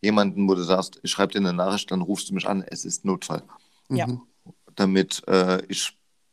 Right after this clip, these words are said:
Speaker 1: sehr bequem von dem Date wegkomme.
Speaker 2: Ich bin bei Ja die ganze Zeit, ja.
Speaker 3: Ach so.
Speaker 2: <laughs>
Speaker 1: Okay.
Speaker 2: Absolut.
Speaker 3: Ich, mein Ja war immer nur, ich hab die Frage verstanden.
Speaker 1: Ach so.
Speaker 3: Ähm, <laughs> äh,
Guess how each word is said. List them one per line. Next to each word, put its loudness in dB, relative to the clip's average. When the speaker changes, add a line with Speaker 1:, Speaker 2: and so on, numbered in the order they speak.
Speaker 1:
sehr 2
bequem 0
von -2
dem 0
Date 2
wegkomme. -6
Speaker 2:
Ich -2
bin 4
bei 4
Ja -2
die -8
ganze -8
Zeit, -10
ja. -8
Speaker 3:
Ach -4
so. 6
Speaker 2:
<laughs> 0
Speaker 1:
Okay. 0
Speaker 2:
Absolut. 0
Speaker 3:
Ich, -10
mein 6
Ja 6
war -2
immer -2
nur, -4
ich -14
hab -12
die -8
Frage -4
verstanden. -8
Speaker 1:
Ach 0
so. 2
Speaker 3:
Ähm, 6
<laughs> -20
äh, -2